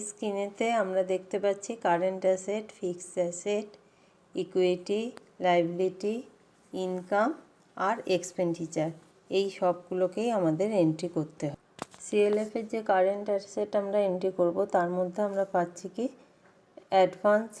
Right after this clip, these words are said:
other আর advance to member of এসএইচজি, আর একটা হচ্ছে advance to ভিও। এখানে দুটো অপশানই দেওয়া আছে, যদি আমাদের সংঘর সাথে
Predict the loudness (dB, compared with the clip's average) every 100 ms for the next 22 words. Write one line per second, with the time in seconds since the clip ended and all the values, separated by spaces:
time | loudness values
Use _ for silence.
0 | -20 _ 4 4 6 2 4 6 6 6
1 | 4 0 -2 -2 -6 -2 0 2 4 6
2 | 6 6 2 0 -2 -2 0 0 4 4
3 | 2 -2 -2 -2 0 2 2 2 -20 _
4 | _ 2 2 2 -2 -2 -4 -2 -2 2
5 | 2 2 0 -14 _ _ _ _ _ _
6 | _ _ _ _ _ -8 -4 -2 -2 0
7 | 0 4 4 4 2 -2 0 2 8 8
8 | 8 2 -2 -4 -2 0 0 2 2 4
9 | 2 2 -4 -4 -4 0 0 0 -2 -4
10 | -4 -4 2